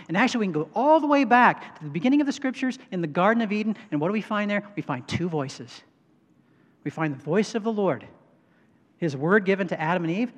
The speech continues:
and we have the voice of the serpent, the voice of wisdom and the voice of folly.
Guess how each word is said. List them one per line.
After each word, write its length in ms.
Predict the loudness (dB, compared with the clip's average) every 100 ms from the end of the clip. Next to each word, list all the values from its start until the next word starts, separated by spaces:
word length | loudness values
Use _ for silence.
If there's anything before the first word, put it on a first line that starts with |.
| -8
and 80 | -6
we 80 | -4
have 160 | -8
the 80 | -8
voice 500 | -8 -4 -4 -6 -16 _ _ -16
of 100 | -12
the 80 | -12
serpent, 460 | -14 -16 -18 -20 -20 _ _ _ _ _ _ _ _
the 80 | -18
voice 240 | -14 -14 -14
of 100 | -10
wisdom 380 | -10 -8 -8
and 920 | -10 -12 _ _ _ _ _ _ _ -8
the 80 |
voice 280 | -4 -6 -6
of 80 | -12
folly. 400 | -12 -12 -16